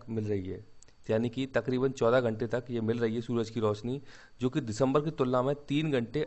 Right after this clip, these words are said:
अठारह मिनट ज़्यादा है। तो इसका मतलब ये है कि इसी के कारण क्या हो रहा है कि अधिक देर तक सूरज आसमां पर रहने से अधिकतम तापमान का समय आगे सरक जाता है। यानी कि आप समझ सकते हैं, ये बता रहे हैं कि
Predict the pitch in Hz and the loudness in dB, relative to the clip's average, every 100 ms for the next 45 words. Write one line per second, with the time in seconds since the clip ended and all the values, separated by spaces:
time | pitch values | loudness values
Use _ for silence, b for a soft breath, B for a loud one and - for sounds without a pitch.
0 | - 110 131 135 143 131 143 117 110 110 | -4 -4 4 8 8 6 2 6 8 8
1 | 101 95 - B B B B B 160 180 | 4 0 -10 B B B B B 2 4
2 | 156 - 180 170 160 160 151 151 151 175 | 2 4 6 6 4 4 6 6 4 0
3 | 180 156 - - 131 175 185 185 151 147 | -6 -6 -10 -6 -4 -2 2 6 8 6
4 | 147 147 135 131 139 170 - 120 160 156 | 8 6 8 4 2 4 6 6 4 2
5 | 147 143 147 147 - 135 151 151 - 120 | 4 4 2 -2 -2 2 4 4 2 2
6 | 120 143 143 139 120 113 117 107 104 - | 4 2 4 4 4 2 0 -2 -8 -10
7 | - - 120 131 156 151 123 120 135 143 | -2 2 2 2 0 4 4 6 4 4
8 | 143 - 127 151 - 120 139 143 120 107 | 2 0 0 0 4 4 4 2 0 0
9 | 104 107 107 113 123 135 143 139 - 131 | -2 0 0 2 2 0 0 0 2 0
10 | 135 139 139 135 139 120 113 120 131 127 | 0 -2 -2 -2 0 0 2 4 2 -2
11 | 143 | -8